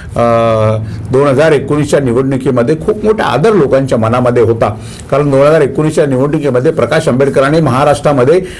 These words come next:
लोकसभा निवडणूक लढवून जवळपास एक्केचाळीस लाख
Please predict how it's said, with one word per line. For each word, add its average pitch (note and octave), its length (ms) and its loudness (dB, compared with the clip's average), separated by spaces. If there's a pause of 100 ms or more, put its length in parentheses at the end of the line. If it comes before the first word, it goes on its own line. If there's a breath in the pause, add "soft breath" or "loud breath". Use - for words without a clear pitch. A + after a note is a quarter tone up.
(120)
लोकसभा D#3 520 2
निवडणूक D#3+ 480 0
लढवून D#3+ 320 2
जवळपास E3 400 2
एक्केचाळीस E3+ 600 0
लाख A#2 540 -2